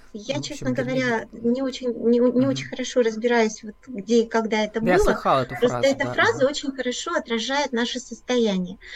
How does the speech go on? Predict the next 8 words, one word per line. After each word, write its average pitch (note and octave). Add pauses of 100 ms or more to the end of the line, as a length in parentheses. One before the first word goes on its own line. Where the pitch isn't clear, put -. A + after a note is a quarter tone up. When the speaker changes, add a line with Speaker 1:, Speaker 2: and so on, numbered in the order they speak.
(220)
Speaker 1:
потому B3+
что -
тогда C4+
нам C4+
очень C4+
легко C4+
становится B3
жить D#4+